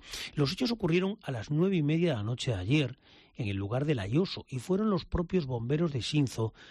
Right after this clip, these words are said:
los que alertaron a emergencias. Su actuación se centró en proteger del avance de las llamas a la vivienda y a su entorno, ya que estaba situada en una zona de monte. La voracidad del incendio obligó a pedir colaboración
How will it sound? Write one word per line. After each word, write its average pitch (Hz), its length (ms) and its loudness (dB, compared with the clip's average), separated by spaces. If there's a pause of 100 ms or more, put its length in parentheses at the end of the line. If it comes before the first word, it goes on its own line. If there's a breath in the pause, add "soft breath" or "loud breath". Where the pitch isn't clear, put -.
(220 loud breath)
los 113 260 -6
que - 140 -4
alertaron 127 600 0
a 120 40 0
emergencias. 95 680 -2
Su 139 140 -2
actuación 143 460 -2
se 202 120 -6
centró 147 480 0 (540 loud breath)
en 123 220 -2
proteger 139 580 0
del 101 180 -6
avance 139 320 -2
de 160 60 4
las 147 180 0
llamas 151 400 0 (320 loud breath)
a - 100 -6
la 92 120 -2
vivienda 127 380 0
y 123 100 0
a 104 40 -2
su - 120 -6
entorno, 170 320 0
ya 131 180 -2
que - 100 -6
estaba 180 320 -2 (100)
situada 127 720 -2 (280 loud breath)
en 110 160 -2
una 139 200 4
zona 95 320 -4
de 90 100 -6
monte. 87 340 -6
La 127 80 2
voracidad 135 420 2
del 131 120 0
incendio 156 520 0
obligó 117 300 -2
a 120 60 -2
pedir 110 300 -2
colaboración 123 680 0